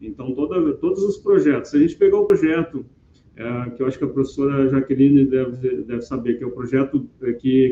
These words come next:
criminalizou a automutilação, ali, a indução, instigação à automutilação, modificando o artigo cento e vinte e dois do Código Penal, eram dezenove projetos de lei.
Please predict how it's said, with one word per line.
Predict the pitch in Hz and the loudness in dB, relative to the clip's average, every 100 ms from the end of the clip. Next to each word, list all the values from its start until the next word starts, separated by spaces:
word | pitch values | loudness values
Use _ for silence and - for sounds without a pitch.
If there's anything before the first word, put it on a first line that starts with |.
| - | 2
criminalizou | 151 156 156 147 135 135 135 131 | 2 4 8 8 8 6 6 4
a | 120 | -4
automutilação, | 123 139 170 165 156 147 139 135 123 131 143 135 | -4 0 0 2 2 2 2 -2 -2 -2 2 2
ali, | 127 | 2
a | 131 123 | 0 0
indução, | 120 120 - 131 151 | -4 -6 -4 2 4
instigação | 135 - 120 117 - 131 | 4 0 -12 -16 -10 -10
à | 127 | -10
automutilação, | 123 127 117 120 113 - 123 143 139 - _ - _ | -16 -18 -14 -8 -8 -8 -4 -2 -2 -6 _ -20 _
modificando | 117 117 - - 139 139 | -6 -6 -6 -4 0 2
o | |
artigo | 127 139 131 | 0 -2 -6
cento | - 123 123 | -4 -8 -6
e | |
vinte | 123 | -8
e | - 127 | -8 2
dois | 131 131 | 2 2
do | |
Código | 131 123 - | -4 -10 -8
Penal, | 127 117 135 156 160 - _ _ - | -8 -4 -2 -2 -6 -20 _ _ -8
eram | 131 147 | 2 4
dezenove | 139 147 147 156 185 175 | 4 4 4 4 2 0
projetos | 147 139 120 113 98 _ - - - _ _ _ | 2 2 2 -2 -6 _ -20 -20 -20 _ _ _
de | 120 113 | -8 -4
lei. | 110 98 | 0 0